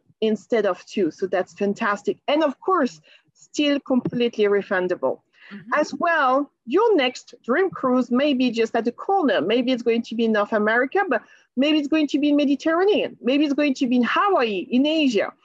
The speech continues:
Speaker 1: So
Speaker 2: Mm-hmm.
Speaker 1: we have on multiple, multiple gateways, this fantastic offer, which is for the air, the second guest flies for free. So the first guest on a reservation pays full fare. And even though we have great negotiated price, and the second guest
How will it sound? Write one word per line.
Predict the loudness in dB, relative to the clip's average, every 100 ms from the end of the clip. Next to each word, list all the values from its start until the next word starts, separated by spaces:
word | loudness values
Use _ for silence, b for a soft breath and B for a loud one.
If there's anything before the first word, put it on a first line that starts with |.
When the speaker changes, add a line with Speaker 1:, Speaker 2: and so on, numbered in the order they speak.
| B B -6 0
Speaker 1:
So | 0
Speaker 2:
Mm-hmm. | 2
Speaker 1:
we | 0 -2
have | -2 -2 -2 _
on | 0 2 4
multiple, | 4 2 0 -2 -4 0 2
multiple | 2 2 0 -4 -4
gateways, | 0 -2 -2 -2 0 0 -4 b b _
this | -2 -2
fantastic | -2 -2 -2 -2 -2 -2 -4 -2
offer, | -2 0 0
which | -2 -2
is | -4
for | -4 -4
the | -4 -2
air, | 0 0 2 -2 -4 _
the | -6
second | -4 -2 0 2 0 2
guest | 0 -2 -8 _ _
flies | -2 0 -2
for | -6 -10
free. | -4 -4 -2
So | -6
the | -10
first | -4 -2 0
guest | 0 0 0
on | -2
a | 0
reservation | 0 0 0 -2 -2 -4
pays | -2 -4 -4
full | -4 0 0
fare. | 0 -2 0
And | 2 0
even | 0 0
though | 0
we | 0 -2
have | -4 -6 -6
great | -2 0 -2 -2
negotiated | 0 0 0 -2 -2 -2 -4
price, | -2 0 0 -2 B B B B -2
and | 0
the | 0
second | 0 -2 0 0
guest | 0 -2